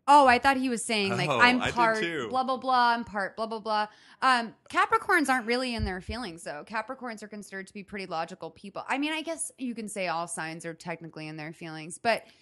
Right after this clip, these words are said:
Speaker 2: Capricorn is January, end of December to be-, begin.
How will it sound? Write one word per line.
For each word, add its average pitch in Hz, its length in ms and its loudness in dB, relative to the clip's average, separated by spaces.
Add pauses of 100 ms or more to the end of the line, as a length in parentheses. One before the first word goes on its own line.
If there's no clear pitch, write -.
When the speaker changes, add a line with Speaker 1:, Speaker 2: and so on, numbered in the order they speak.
(340)
Speaker 2:
Capricorn 147 440 0
is 123 400 -8
January, 113 640 -4 (120)
end 113 200 -2
of 113 100 -6
December 104 440 -2
to 98 120 -6
be-, 92 220 -6 (200)
begin. 92 320 -6